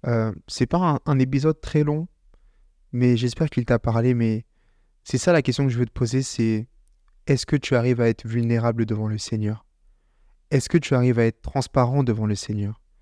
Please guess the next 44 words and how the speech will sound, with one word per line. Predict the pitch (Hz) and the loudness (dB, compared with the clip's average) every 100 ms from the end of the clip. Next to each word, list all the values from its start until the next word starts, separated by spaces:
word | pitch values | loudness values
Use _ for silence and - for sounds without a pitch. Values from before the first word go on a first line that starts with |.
| _ _ _ 117 | _ _ _ -6
Est-ce | 113 | -2
que | 175 | 0
tu | - 139 | 0 2
arrives | 131 123 | 2 4
à | 120 | 2
être | - | 0
sincère | - - 139 - - 151 127 | -4 -2 -2 -2 0 0 0
devant | 117 120 | -2 0
le | 113 | 0
Seigneur ? | 104 120 113 107 - _ _ _ | -2 -4 -4 -4 -8 _ _ _
Est-ce | 127 - | -4 0
que | 180 | 0
tu | - | 2
arrives | 131 139 165 | 2 4 2
à, | 123 113 - _ - | 2 0 -6 _ -2
à | 120 131 | 0 2
arriver | 131 135 175 | 0 2 2
devant | 156 135 131 | 2 0 0
le | 123 | 0
Seigneur | - 127 139 | 0 0 2
et | 127 | 2
lui | 117 | 2
dire, « | 123 117 - _ - | 0 -2 -6 _ -8
Écoute | 120 165 - | -6 -4 -4
Seigneur, | - 123 127 | 0 2 0
je, | 113 113 - _ - | 0 -2 -4 _ -10
je, | 120 127 - | -2 -2 -2
je | 131 127 | -2 -2
ne, | 123 - | -2 -6
je | - | -4
ne | 131 | -2
sais | - 135 | -2 -2
pas | 135 131 | 0 -2
tout, | - 151 - _ _ _ | -4 -8 -10 _ _ _
je | - | 0
ne | 123 | 0
peux | 117 170 | 2 4
pas | 165 143 135 | 4 2 0
tout, | - 135 - _ _ _ _ | -6 -8 -10 _ _ _ _
je | 131 | 0
ne | 139 | 0
comprends | - 160 139 - 76 190 | 2 0 2 0 0 0
pas | - 127 | 0 -2
tout, | - 156 | -2 -4